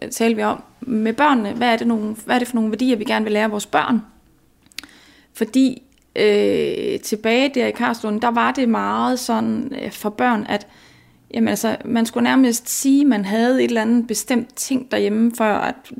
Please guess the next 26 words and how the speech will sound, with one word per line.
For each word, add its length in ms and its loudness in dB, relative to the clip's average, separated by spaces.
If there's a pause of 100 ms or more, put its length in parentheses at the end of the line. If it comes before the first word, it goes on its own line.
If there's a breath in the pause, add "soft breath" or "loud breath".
øh, 140 -6
børnene 320 0
var 60 -4
med 100 2
hjem 140 2
og 60 0
lege, 400 0
og 120 -4
de 80 -6
blev 160 0
mobbet, 300 2
hvis 160 -6
de 120 -4
ikke 140 -4
havde 120 -2
det 80 -4
rigtige 300 -2
tøj 260 0
på, 440 0
og 320 0 (920 loud breath)
altså, 240 0 (420)
det 80 2
var 80 4
meget 280 4
sådan 320 4
ma-, 260 -2